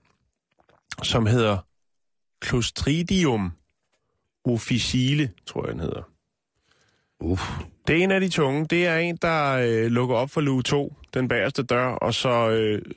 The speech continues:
Speaker 1: står fontænen altså bare og kører non-stop, øh, fireogtyve syv,
Speaker 2: Åh, nej.
Speaker 1: tre og femogtres.
Speaker 2: Det er, jeg kan ikke holde
Speaker 1: Eller
Speaker 2: på
Speaker 1: så
Speaker 2: noget.
Speaker 1: længe lager haves, kan man jo også sige.
Speaker 2: Jo, jo, jo, det er
Speaker 1: Ja. <laughs>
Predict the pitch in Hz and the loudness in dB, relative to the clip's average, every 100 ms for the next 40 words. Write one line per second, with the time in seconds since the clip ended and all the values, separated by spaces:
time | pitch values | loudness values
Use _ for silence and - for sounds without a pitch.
0 | - - - 131 - 123 110 127 117 131 | -10 -8 -2 -2 0 -2 0 0 2 2
1 | 117 - 117 104 117 92 117 123 113 117 | 0 0 0 0 2 0 0 0 2 2
2 | 107 117 - 110 110 _ _ _ _ _ | 2 0 0 -2 -2 _ _ _ _ _
3 | _ 123 113 - 123 117 117 110 117 - | _ -2 -2 0 -2 0 -2 0 -2 -2
4 | - 95 82 - - - 98 - - 98 | -4 -2 -2 -4 -10 -2 -2 0 0 -2
5 | - - 98 104 98 92 95 95 98 95 | -2 0 0 2 2 2 2 2 0 2
6 | 101 95 107 104 101 95 98 117 113 87 | 2 2 2 2 2 2 2 0 0 0
7 | 110 98 110 - 107 95 90 90 - 92 | 0 0 0 -2 -4 -2 -2 -2 -2 0
8 | 120 135 92 92 - - 101 104 92 87 | 2 2 2 0 -2 -2 0 2 0 -4
9 | - _ - - - 139 - 117 - 139 | -10 _ -6 -4 0 -2 0 -4 0 0
10 | 139 143 | 2 2